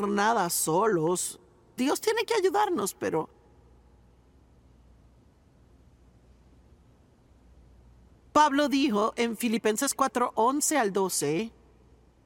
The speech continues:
"No estoy diciendo esto porque yo tenga escasez personal, pues he aprendido a estar contento".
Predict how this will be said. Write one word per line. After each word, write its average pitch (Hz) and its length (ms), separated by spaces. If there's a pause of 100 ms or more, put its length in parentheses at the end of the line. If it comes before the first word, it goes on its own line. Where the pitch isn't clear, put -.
(840)
"No 277 260
estoy 370 360
diciendo 285 760
esto 185 520 (1080)
porque 247 300
yo 214 140
tenga 247 320
escasez 220 640
personal, 170 540 (640)
pues 247 360
he 294 240
aprendido 247 960
a 202 40
estar - 380
contento". 262 960